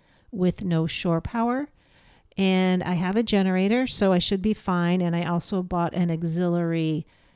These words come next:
Jackery, uh, this, this winter during one of the sales.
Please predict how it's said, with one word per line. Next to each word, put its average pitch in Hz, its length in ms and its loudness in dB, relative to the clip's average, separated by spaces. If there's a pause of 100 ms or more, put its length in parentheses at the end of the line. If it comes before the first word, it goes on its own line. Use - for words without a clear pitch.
(140)
Jackery, 190 1000 -4 (120)
uh, 190 220 -2
this, - 580 -6 (360)
this 196 260 -4
winter 202 400 -2
during 175 400 -4
one 175 140 -2
of 175 80 -4
the 175 80 -6
sales. 185 680 -4